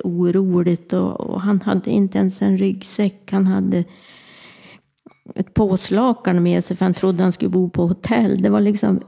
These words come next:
och, ja, och oroligt i gruppen. Och så, och så, eh, kanske efter andra dagen, då hade ju, då var det ju, vi var ju på tonårsavdelningen, så att, eh,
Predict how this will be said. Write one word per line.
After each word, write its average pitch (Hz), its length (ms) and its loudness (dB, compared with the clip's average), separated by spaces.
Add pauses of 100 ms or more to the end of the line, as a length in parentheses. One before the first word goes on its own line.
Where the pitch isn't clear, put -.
(200)
och, 220 280 -2
ja, 214 400 0 (340)
och 220 240 0
oroligt 208 560 2
i 196 40 2
gruppen. 190 520 -2
Och 214 180 -2
så, 285 240 -2 (880)
och 220 200 -2
så, 240 520 -2
eh, 208 60 -2 (920)
kanske 214 340 -2
efter - 380 -4 (720)
andra 196 540 2
dagen, 180 520 -2
då 202 140 0
hade 190 320 0
ju, - 160 -2
då 190 140 -2
var 180 200 2
det 180 60 0
ju, - 200 0 (300)
vi 185 100 2
var 185 140 2
ju 180 80 0
på - 120 -2
tonårsavdelningen, 180 2000 -2
så 202 140 -6
att, 190 300 -6
eh, 202 120 0